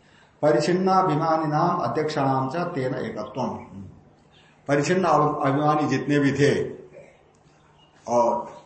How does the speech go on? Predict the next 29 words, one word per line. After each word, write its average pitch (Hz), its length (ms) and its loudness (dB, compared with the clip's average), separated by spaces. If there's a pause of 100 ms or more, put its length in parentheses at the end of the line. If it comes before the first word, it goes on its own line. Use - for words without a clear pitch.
(200)
उसका 170 220 0
जो 165 120 2
अध्यक्ष 143 460 2
थे, 151 200 2
जितने 135 320 -2
भी 127 140 -4
थे, 127 220 -2
तेन 120 320 -4
एकत्वम, 120 580 -4 (180)
अव्याकृतेन 135 760 0
एकत्वम, 117 580 -8 (120)
अव्याकृत 117 480 -6
के - 100 -16
साथ 143 240 -12
एकता 107 380 -14
है। 110 320 -16
इसलिए 139 200 -8
पूर्वोक्तम 151 540 -4
विशेषण 147 600 -6
एक 143 200 2
ही 165 80 -4
भूत 127 260 -6
प्रज्ञान 147 560 -6
घन 156 180 -8
इत्यादि 151 360 -6
उपन्न, - 340 -6 (360)
जो 123 280 -6
सुषुप्ति 151 420 -4
कालीन 143 440 -2